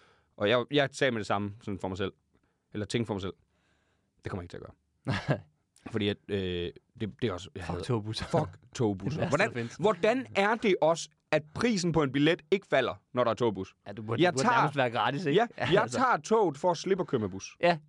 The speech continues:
Speaker 2: det er fordi, man hader busser. Altså,
Speaker 1: Ja.
Speaker 2: det, tog er pissefedt, når det kører.
Speaker 1: Det er så fedt,
Speaker 2: Det er så
Speaker 1: når det
Speaker 2: dejligt, når det kører. Det er
Speaker 1: Det er bare
Speaker 2: så
Speaker 1: køre,
Speaker 2: pisseirriterende,
Speaker 1: du
Speaker 2: ikke
Speaker 1: sidder
Speaker 2: virker.
Speaker 1: rart. Og
Speaker 2: Ja, busser er aldrig rart. Om det kommer til tiden eller ej,
Speaker 1: Mm.
Speaker 2: det
Speaker 1: Du
Speaker 2: er
Speaker 1: sidder
Speaker 2: bare
Speaker 1: stadig i en bus.
Speaker 2: Ja, det er sådan en bus. Altså, øh.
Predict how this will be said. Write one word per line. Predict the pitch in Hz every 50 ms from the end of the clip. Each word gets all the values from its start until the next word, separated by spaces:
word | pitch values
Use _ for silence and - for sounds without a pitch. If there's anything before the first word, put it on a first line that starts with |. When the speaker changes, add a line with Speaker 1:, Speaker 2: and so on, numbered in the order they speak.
| _
Speaker 2:
det | - 127
er | 120
fordi, | 127 180
man | 185 165
hader | 143 139 147
busser. | 160 143 131 135 - 156 135 - -
Altså, | 165 196 202 139
Speaker 1:
Ja. | 131
Speaker 2:
det, | 120
tog | - - 170 185 190 185 196 - _ _
er | - 139 143 - _
pissefedt, | - 170 151 147 - 120 -
når | 120
det | 113 107
kører. | - 113 104 98 - _ _ _
Speaker 1:
Det | 143 156 156
er | 147 143 156 - -
så | - - - -
fedt, | 156 -
Speaker 2:
Det | 170
er | 170
så | 170
Speaker 1:
når | 151
det | 131
Speaker 2:
dejligt, | 113 117 123
når | 131 120
det | 113 -
kører. | - 117 110 113 117
Det | 113 120
er | 127
Speaker 1:
Det | 135 160
er |
bare | 180 196 180
Speaker 2:
så | -
Speaker 1:
køre, | 190 185
Speaker 2:
pisseirriterende, | 170 160 151 147 156 131 123
Speaker 1:
du | 127
Speaker 2:
ikke | 135 135
Speaker 1:
sidder | 175 226 190
Speaker 2:
virker. | 165 135 117 120
Speaker 1:
rart. | 139 160 151 143 117 104 - -
Og | - 107 104 98 104
Speaker 2:
Ja, | 113 104 - -
busser | - 165 185 185 208
er | 135
aldrig | 135 151 165 139
rart. | 123 110 117 123
Om | 120
det | 120 123
kommer | 180 180 185 175
til | 165 151
tiden | - 170 185 180
eller | 156 131 123
ej, | 120 131 135
Speaker 1:
Mm. | 143 139 - _
Speaker 2:
det | 147 147 139
Speaker 1:
Du | -
Speaker 2:
er | -
Speaker 1:
sidder | 190 220 160
Speaker 2:
bare | 127
Speaker 1:
stadig | 139 165 175
i | 151
en | 110
bus. | - 127 165 - - -
Speaker 2:
Ja, | 143
det | 147 139 - -
er |
sådan | - - 143
en | 147
bus. | - 139 131 - - -
Altså, | 131 117 120 -
øh. | 107 110 110 - - - - _ _ - - 160